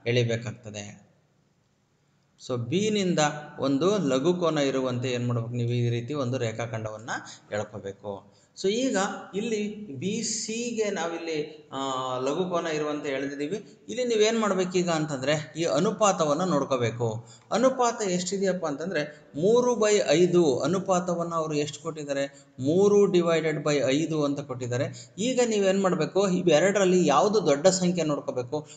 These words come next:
ಐದು ದೊಡ್ಡ ಸಂಖ್ಯೆ ಇದೆ, ಹಾಗಾಗಿ ಈ B ಅನ್ನ ಕೈವಾರವನ್ನು ಉಪಯೋಗಿಸಿ ಐದು ಸಮಭಾಗಗಳಾಗಿ ಕತ್ತರಿಸ್ಬೇಕು. ಇದನ್ನ ಮೂರು, ನಾಲ್ಕು, ಐದು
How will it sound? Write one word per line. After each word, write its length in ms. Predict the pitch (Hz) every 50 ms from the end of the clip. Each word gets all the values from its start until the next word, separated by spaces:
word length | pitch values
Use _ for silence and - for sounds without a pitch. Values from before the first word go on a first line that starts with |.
| - - -
ಐದು 340 | 165 214 240 240 233 220 175
ದೊಡ್ಡ 200 | 170 160 160 175
ಸಂಖ್ಯೆ 400 | 170 - 170 156 151 143 143 131
ಇದೆ, 460 | 123 117 127 135 127 - - - - -
ಹಾಗಾಗಿ 520 | 165 185 185 180 151 135 131 143 160 160 - - - -
ಈ 160 | 160 190 196 175
B 380 | 131 120 151 190 220 240 240
ಅನ್ನ 240 | 226 196 175 160 156 165 180 180 - - - - - - - - _ _ _ _ _ - - _ _ _
ಕೈವಾರವನ್ನು 640 | - 143 156 175 190 196 202 202 190 185 180 180 170
ಉಪಯೋಗಿಸಿ 920 | 160 156 147 - 156 151 151 143 147 170 - - 165 156 156 - - - - - 131 156
ಐದು 640 | 208 233 247 247 208 226 208 208 208 - - - - - - -
ಸಮಭಾಗಗಳಾಗಿ 1200 | - 143 147 185 214 233 214 190 196 185 190 196 190 190 185 180 180 175 170 160 156 165 175 180
ಕತ್ತರಿಸ್ಬೇಕು. 640 | 180 175 127 117 - - 151 143 - - 135 123 123
ಇದನ್ನ 260 | 120 110 113 110 110 113 - - _ _ _ _ _ _ _ _ _ _ _ _ _ -
ಮೂರು, 760 | 123 131 135 139 135 143 170 202 202 - - - - - - 120
ನಾಲ್ಕು, 880 | 117 120 120 127 131 131 131 131 131 - - 196 208 202 - - - -
ಐದು 320 | 123 139 143 127 120 117